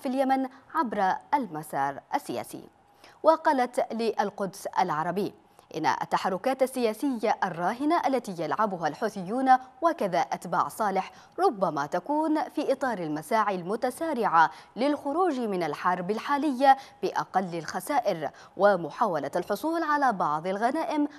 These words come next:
عبر الموافقة على وضع حد للحرب مقابل مكاسب ولو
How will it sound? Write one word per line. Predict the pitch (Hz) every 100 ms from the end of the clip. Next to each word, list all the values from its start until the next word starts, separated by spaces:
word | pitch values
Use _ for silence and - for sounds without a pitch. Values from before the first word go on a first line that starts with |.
| -
عبر | 359 320 196
الموافقة | 151 147 180 233 233 233
على | 202 175 143
وضع | 190 220 190
حد | 185 277 247 240
للحرب | 269 254 - 254 233 202 208 - - -
مقابل | - - - 269 247 214 196 180 160 -
مكاسب | 85 113 202 208 202 208 196 - -
ولو | 339 240 220 240